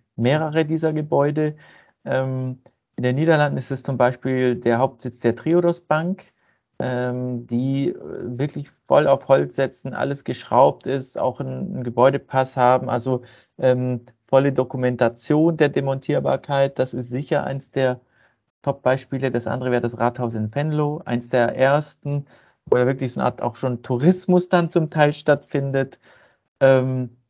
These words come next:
in Deutschland sind sicher zu nennen The Cradle von Interboden in Düsseldorf, aber auch, äh, Moringa in Hamburg ist dort so ein Vorzeigebeispiel.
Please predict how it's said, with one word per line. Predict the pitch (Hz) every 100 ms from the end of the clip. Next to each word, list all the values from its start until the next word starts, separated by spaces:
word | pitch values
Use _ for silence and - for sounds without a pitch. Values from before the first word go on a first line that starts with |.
| _ _
in | 131 123
Deutschland | 131 151 - 139 131 127 123
sind | 127 117
sicher | 127 135 123
zu | 127
nennen | 120 117 117 117 113 110
The |
Cradle | 117 135 135 143 143 143 139
von | 117 113
Interboden | 131 135 127 120 117 117 117
in | 110 110
Düsseldorf, | 170 - 170 127 127 127 127 _ _ _ _ _
aber | 120 117 101
auch, | 120 120 123 -
äh, | - 117 113
Moringa | 117 113 151 151 131 117
in | 117
Hamburg | 151 151 143 135 131
ist | 135 120 -
dort | 127 120
so | 123 123
ein | 123
Vorzeigebeispiel. | 123 117 117 117 113 113 117 117 - 117 117